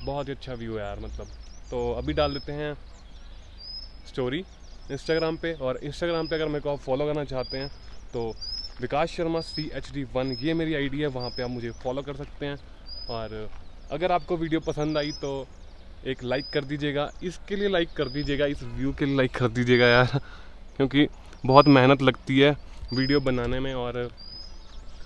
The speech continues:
अभी मैं उसको एडिट भी करूँगा और आपके लिए YouTube पे अपलोड करूँगा इसको। तो बहुत मेहनत लगती है। अगर आपको वीडियो पसंद नहीं आई है तो डिसलाइक भी कर सकते हैं हम, ऐसा कुछ नहीं है। अगर आपके मन में कोई सवाल है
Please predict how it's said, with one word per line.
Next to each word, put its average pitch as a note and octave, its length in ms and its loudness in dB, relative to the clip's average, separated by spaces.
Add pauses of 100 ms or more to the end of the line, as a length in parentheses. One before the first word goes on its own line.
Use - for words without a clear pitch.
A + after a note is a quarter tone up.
अभी C3 120 -2
मैं D3 100 2
उसको C#3+ 220 -4
एडिट C3+ 260 -4
भी C#3+ 100 -4
करूँगा C3+ 300 -4
और C3 180 0
आपके B2 280 -4 (220)
लिए A#2+ 280 -6 (600)
YouTube C3 320 -6
पे D3 60 -2
अपलोड C3+ 340 -2
करूँगा C3 320 -4
इसको। C#3 240 -8 (400)
तो B2 320 0 (400)
बहुत E3+ 200 4
मेहनत F3+ 200 2
लगती E3+ 340 -6
है। F#3+ 140 2 (140)
अगर C#3+ 220 -2
आपको C#3+ 200 -6
वीडियो D#3 220 0 (280)
पसंद F#3 300 0
नहीं G#3 220 6
आई G3+ 140 4
है G3+ 160 0
तो G#3 120 -8
डिसलाइक F3+ 420 -6
भी F3+ 60 -8
कर D3+ 140 -4
सकते C#3 280 -6
हैं D#3 80 0
हम, D#3 80 -4
ऐसा C#3+ 180 -6
कुछ - 260 -8
नहीं D3 180 -2
है। D#3 100 -2
अगर F3+ 200 -2
आपके F#3+ 200 -2
मन D3+ 180 0
में D#3 200 0
कोई D#3 100 -4
सवाल B2 440 -4
है A2+ 80 -4